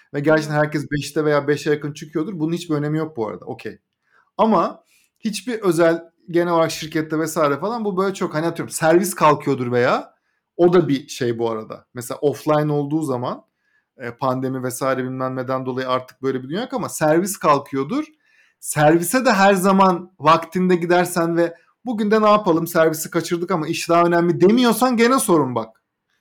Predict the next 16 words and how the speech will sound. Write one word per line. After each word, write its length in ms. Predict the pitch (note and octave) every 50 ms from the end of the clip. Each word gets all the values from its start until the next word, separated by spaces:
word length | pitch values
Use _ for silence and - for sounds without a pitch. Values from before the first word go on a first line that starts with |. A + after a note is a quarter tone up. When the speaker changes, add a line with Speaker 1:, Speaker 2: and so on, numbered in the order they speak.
| _ _ _
Speaker 1:
Şimdi 220 | - - D#3+ E3
bak, 180 | E3+ F3+ D3+ C#3
bunları 340 | D#3+ F3 F3+ F#3 G3+ G3+ G#3
mesela 260 | G3+ G3 G3 F3 D3+
dinleyenler 580 | D#3 E3 F3+ F#3 F#3+ F#3+ F#3 F#3 F#3+ G3 G3+ F3+
falan 140 | F#3+ G3
çok 240 | F#3+ - G3+ F3+ E3
rahatsız 300 | E3 E3 E3+ F3 F3 -
olacaklarını 500 | F3+ E3+ D#3 E3 F3 F3 F3 F3 F3+ F3+
biliyorum 360 | F3 F#3+ A#3+ D4 D#4 A3 E3+
ama 380 | F3 A3+ D4+ F4 E4 A#3 - - _ _ _ _ _ _ _ -
yani 220 | C#3 D3 E3 F#3+
her 380 | E3+ C3+ - - E3+ F#3+ A3 A3+
gün 160 | G#3 G#3 G#3+
o 100 | G#3 G3+
servise 760 | G3+ - F#3+ F3 F3 F3+ F#3 F#3 - - G3+ G3+ F#3 F#3+ -